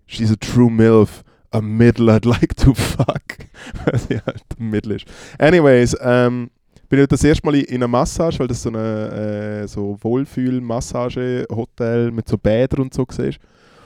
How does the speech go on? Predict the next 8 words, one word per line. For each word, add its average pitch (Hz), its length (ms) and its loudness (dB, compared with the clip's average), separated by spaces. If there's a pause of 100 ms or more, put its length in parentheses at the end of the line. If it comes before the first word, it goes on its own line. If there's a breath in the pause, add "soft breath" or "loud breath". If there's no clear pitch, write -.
(260 soft breath)
Und 107 300 0
das 113 80 4
ist - 60 -4
natürlich, 107 480 0
äh, 110 640 -4
Tunesien, 202 600 2 (400)
natürlich 113 360 -2
muslimisch. 139 440 -2